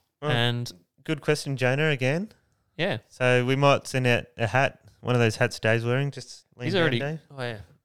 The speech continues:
Speaker 1: Yep. So we've got those hats, we've got some hoodies, some T-shirts. So if you wanna send in a question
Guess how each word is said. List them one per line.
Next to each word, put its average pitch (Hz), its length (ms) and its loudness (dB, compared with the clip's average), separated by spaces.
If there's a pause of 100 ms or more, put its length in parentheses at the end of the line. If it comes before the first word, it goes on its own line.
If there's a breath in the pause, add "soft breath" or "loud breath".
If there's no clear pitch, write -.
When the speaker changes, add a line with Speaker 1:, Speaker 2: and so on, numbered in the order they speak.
(500)
Speaker 1:
Yep. 120 180 -8 (580)
So 131 80 2
we've 135 80 6
got 143 220 6
those 123 260 8
hats, 127 320 4
we've 127 80 4
got 123 100 2
some 113 140 0
hoodies, 113 420 2
some 107 160 -4
T-shirts. 107 600 0
So 110 160 4
if 107 120 2
you 120 80 2
wanna 120 120 4
send 117 200 0
in 104 100 0
a 92 40 -8
question 113 560 -2